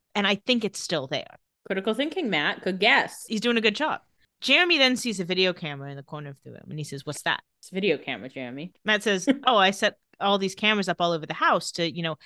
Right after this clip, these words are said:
Speaker 1: help me figure out how I'm losing time. B T W, have you talked to Bonnie? I think she's the only person who might know what's going on here."
Speaker 2: And Jeremy's like, "Not this again. You can't all ask me for her, okay? It's getting away from me."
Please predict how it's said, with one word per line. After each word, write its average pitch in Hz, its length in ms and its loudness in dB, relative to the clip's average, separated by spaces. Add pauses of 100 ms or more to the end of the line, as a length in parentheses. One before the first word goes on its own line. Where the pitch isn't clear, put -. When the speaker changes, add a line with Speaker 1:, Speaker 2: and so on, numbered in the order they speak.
(140)
Speaker 1:
help 220 120 2
me 233 100 0
figure 202 220 0
out - 160 2
how 202 220 6
I'm 185 180 4
losing 160 300 -2
time. 139 300 -4 (680)
B 277 120 4
T 302 140 0
W, 147 460 -2 (240)
have 320 220 4
you 247 140 -2
talked 214 300 -2
to 240 60 0
Bonnie? 220 460 2 (220)
I 427 100 2
think 415 160 -2
she's 466 320 -2
the 277 100 2
only 254 220 2
person 285 320 0
who 233 140 2
might 220 220 4
know 202 120 2
what's 202 220 0
going 160 300 -6
on 208 200 4
here." 156 240 -10 (600)
Speaker 2:
And 214 120 6
Jeremy's 220 360 6
like, 214 160 6
"Not 277 320 8
this 190 200 2
again. 147 380 -6 (240)
You 226 140 6
can't 294 340 6
all 240 300 10
ask 202 340 6
me 170 240 -2
for 170 100 2
her, 156 340 4
okay? 190 440 6
It's 196 200 0
getting 226 320 8
away 190 280 4
from 170 260 -10
me." 127 240 -12